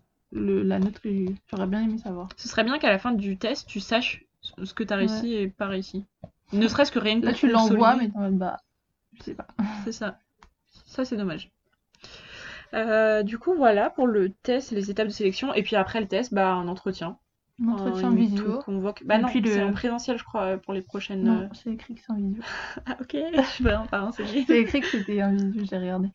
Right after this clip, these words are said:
Speaker 1: Visio depuis le covid, du coup.
Speaker 2: D'accord, donc un entretien
Speaker 1: Et je pense
Speaker 2: visio.
Speaker 1: que pour eux, c'est plus rapide aussi.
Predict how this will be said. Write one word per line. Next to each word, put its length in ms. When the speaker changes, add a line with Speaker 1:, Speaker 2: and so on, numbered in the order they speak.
Speaker 1:
Visio 320
depuis 240
le 80
covid, 240
du 140
coup. 200
Speaker 2:
D'accord, 340
donc 160
un 100
entretien 380
Speaker 1:
Et 60
je 80
pense 100
Speaker 2:
visio. 120
Speaker 1:
que 60
pour 240
eux, 40
c'est 160
plus 260
rapide 320
aussi. 140